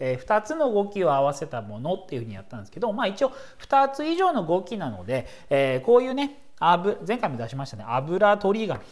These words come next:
油という語気と、鳥という語気と、紙という語気が合わさって、語気、語気、語気で一つの複合語を表すというふうにね、二つ以上になってもまあ一応いいですよということでした。ね。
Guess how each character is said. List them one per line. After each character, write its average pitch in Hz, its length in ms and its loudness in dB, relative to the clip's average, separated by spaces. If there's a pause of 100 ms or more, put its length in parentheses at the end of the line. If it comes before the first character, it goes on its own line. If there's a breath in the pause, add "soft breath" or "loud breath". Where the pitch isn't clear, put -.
(140 loud breath)
油 180 720 2
と 175 180 -2
い 117 160 -4
う 110 80 -8
語 113 200 -8
気 - 180 -18
と、 - 340 -4 (480 loud breath)
鳥 165 360 0
と 123 260 0
い 107 280 -6
う 104 40 -8
語 107 200 -4
気 - 160 -18
と、 190 240 0 (1000 loud breath)
紙 156 480 -2 (160)
と 151 160 0
い 135 160 -2
う 135 40 -4
語 135 140 -2
気 131 160 -10
が 117 100 -6
合 107 80 -6
わ 107 60 -10
さ 113 120 -12
っ - 100 -10
て、 214 220 -2 (260 loud breath)
語 202 160 6
気、 190 180 -2
語 170 180 4
気、 156 180 -6
語 151 120 4
気 147 140 -8
で 320 260 -2
一 170 240 0
つ 175 200 -8
の 294 340 4
複 147 300 -4
合 131 240 0
語 240 180 4
を 170 60 4
表 120 340 -2
す - 80 -14
と 320 140 0
い 196 80 -2
う - 20 -2
ふ 151 60 -4
う - 20 -6
に 110 100 -8
ね、 - 160 -6 (140 loud breath)
二 202 220 2
つ 202 120 -4
以 226 60 -2
上 330 100 -4
に 311 60 -6
な 175 100 -4
っ - 40 -14
て 151 80 -8
も 135 80 -8
ま 160 60 -4
あ - 20 -4
一 117 140 -10
応 123 40 -10
い 123 160 -8
い 135 40 -6
で 104 120 -10
す - 140 -16
よ 127 120 -8
と - 80 -14 (160)
い 110 100 -8
う 101 80 -10
こ 101 140 -14
と 95 120 -14
で 90 120 -16
し - 80 -12
た。 - 100 -18 (120)
ね。 - 140 -8